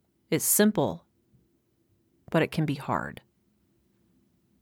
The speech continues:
And the degree of difficulty is probably going to vary from writer to writer.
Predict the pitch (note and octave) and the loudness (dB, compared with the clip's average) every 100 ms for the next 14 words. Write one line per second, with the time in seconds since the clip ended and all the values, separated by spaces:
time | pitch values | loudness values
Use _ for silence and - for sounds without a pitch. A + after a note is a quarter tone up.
0 | - G3 F#3+ E3+ D#3+ F#3 A3+ B3+ F3+ F3+ | 2 6 6 4 -2 2 4 4 4 2
1 | - F3 E3 - D#3 D3 D#3+ D3 D#3 - | 0 2 0 2 0 0 0 0 0 0
2 | D#3 E3+ E3+ E3+ D3+ D3 C#3+ D3+ C#3+ C3 | 2 4 4 4 4 2 0 -2 2 2
3 | C3+ B2+ - C#3 C3+ B2 A#2+ A2+ C#3+ B2+ | 4 2 0 0 2 2 2 0 -2 -2
4 | F2+ D#2 - | -2 -6 -10